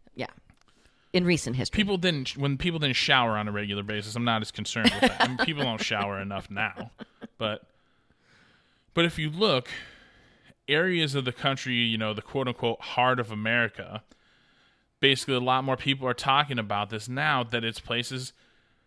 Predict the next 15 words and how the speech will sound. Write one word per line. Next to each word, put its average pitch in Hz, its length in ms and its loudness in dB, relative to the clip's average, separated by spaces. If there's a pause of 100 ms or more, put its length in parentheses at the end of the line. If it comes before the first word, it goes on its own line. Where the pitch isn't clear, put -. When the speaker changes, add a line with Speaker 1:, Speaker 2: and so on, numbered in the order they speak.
(220)
Speaker 2:
that 123 140 2
are 120 60 2
getting 113 260 0
shot 101 320 -2
up, 104 240 -6
that 117 100 -10
are 113 60 -4
places 131 380 -4
that 147 160 -6
white 135 460 -2
people 107 320 -2
go. 98 360 -10 (1300)
You're 110 140 -8
looking 110 280 -4
at 104 300 0